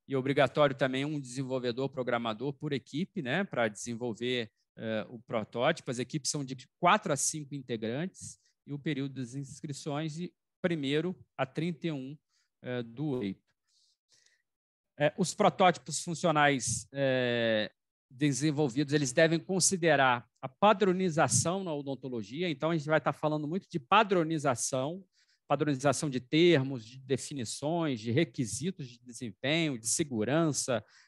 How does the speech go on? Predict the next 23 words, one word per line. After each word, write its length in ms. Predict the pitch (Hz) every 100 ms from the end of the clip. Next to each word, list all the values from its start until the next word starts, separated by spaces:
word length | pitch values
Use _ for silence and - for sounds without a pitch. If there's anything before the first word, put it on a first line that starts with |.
| -
de 60 |
especificação 920 | 151 - - 180 - - 135 123 165 175
de 100 | 151
produtos 460 | 147 123 151 131
odontológicos. 800 | 139 123 120 117 123 165 - - - _ _
Na 120 | 160
verdade, 340 | 175 175 180 196
isso 160 | -
é 40 | 202
uma 140 | 185
grande, 640 | 147 185 185 208 185 113 - _ _ _ _ _ _ _ _ _
é, 340 | 120 123 101 -
essa 240 | 156 -
é 40 | 170
uma 180 | 165
grande, 400 | 156 147 175 190
é 40 | 156
uma 140 | 170
grande 280 | 156 196 202
dor 340 | 135 165 202
na 80 | 160
odontologia, 760 | 147 135 120 127 113 101 113 104
né? 240 | 123 139